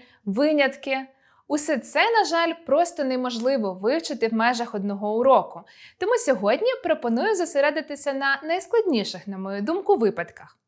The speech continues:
А щоб ви легко могли знайти інформацію з тих тем, які ми не обговорюватимемо, у конспекті до уроку я підготувала для вас невеликий дороговказ,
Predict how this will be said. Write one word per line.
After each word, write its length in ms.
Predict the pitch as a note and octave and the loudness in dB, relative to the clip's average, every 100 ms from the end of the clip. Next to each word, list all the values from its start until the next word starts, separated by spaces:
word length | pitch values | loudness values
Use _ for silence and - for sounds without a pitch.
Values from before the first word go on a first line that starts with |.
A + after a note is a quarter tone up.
| _ - - - - | _ -20 -20 -12 -2
А 100 | D4 | 0
щоб 220 | F#4+ E4 | 0 2
ви 100 | F4 | 6
легко 360 | E4+ E4+ E4+ | 8 6 4
могли 340 | C#4 C4 C4+ C#4 | -2 0 2 0
знайти 360 | A#3 A#3 A#3 | 0 -4 -4
інформацію 800 | B3+ B3+ B3 D4 C#4 G3+ F#3+ G3 | -4 -4 -4 0 2 2 0 -6
з 40 | G3 | -6
тих 260 | - B3+ | -6 -6
тем, 300 | - B3+ B3 | -2 -2 -2
які 280 | A#3 B3 C4+ | -4 -6 -6
ми 140 | C#4+ C#4 C#4+ | -4 -6 -8
не 280 | D4 F4 A#4+ - | -6 -4 -6 -2
обговорюватимемо, 1200 | B3 A3 B3+ A#3+ B3 G3 F3 E3+ F3 F3 E3+ - _ - - | -4 -2 -4 -2 0 0 -2 -6 -10 -14 -14 -18 _ -20 -14
у 80 | - | 2
конспекті 540 | C#4 D4+ - G4+ - C#4+ | 2 4 2 0 2 4
до 200 | A#3+ A#3+ | 4 6
уроку 380 | B3 A4+ B4+ | 6 4 2
я 180 | D4 C4 | 2 2
підготувала 720 | E4 C#4+ C#4 B3 G3+ A3 D#4+ | 0 -2 0 0 4 4 4
для 180 | C4 C4 | 2 0
вас 280 | B3 C4 C4 | 0 0 -2
невеликий 480 | A#3+ B3 G4 A#4 F#4 | -4 0 0 0 0
дороговказ, 760 | D4 D#4+ E4+ F4 - D#3+ F3 | 2 2 0 -2 -4 -4 -6